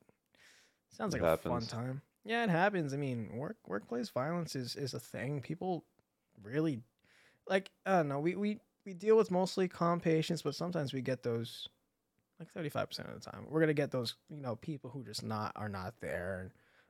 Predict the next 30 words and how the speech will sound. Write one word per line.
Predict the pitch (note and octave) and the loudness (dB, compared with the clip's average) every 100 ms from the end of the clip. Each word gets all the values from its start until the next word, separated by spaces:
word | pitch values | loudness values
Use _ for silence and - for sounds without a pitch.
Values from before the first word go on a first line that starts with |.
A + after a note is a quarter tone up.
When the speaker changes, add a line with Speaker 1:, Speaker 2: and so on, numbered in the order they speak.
| - | -4
Speaker 1:
mentally | D3+ D3+ E3 | -2 2 2
unstable | D3+ - B2+ C3+ C3+ | 2 0 0 0 2
or | C3+ B2 | 2 2
just | A2+ - | -2 -6
angry | C3+ C#3 C#3+ C3+ | -2 0 0 0
about | C#3 B2 A2 | 0 0 -4
stupid | - C3 A#2+ | -4 -4 -4
shit, | - B2 A#2+ | -4 -2 -2
and, | - A2+ G#2+ G#2+ - _ _ _ _ _ _ _ _ _ - | -4 -6 -6 -8 -14 _ _ _ _ _ _ _ _ _ -8
man, | C#3 | -2
they'll, | B2 D3 | 4 4
they'll | D#3 G#3 | 6 2
take | - F3 | 2 0
it | A2+ | 0
out | - B2+ | 0 -2
on | F#2 | -4
us. | - - | -8 -8
Like, | - | -6
I've | - | -2
gotten | F3 A#2 - | -2 -4 -6
gut | F#2 G#2+ - | -8 -8 -6
punched, | B2 G#2 - | -8 -8 -10
I've | B2+ | -8
gotten, | B2+ G#2+ | -6 -6
like, | F2+ G2+ - | -8 -12 -14
thrown | G#2+ F#2+ | -18 -12
around | F#2+ G2 | -8 -6
a | G2+ | -6
little | G#2+ G#2+ | -6 -6
bit. | A2+ | -6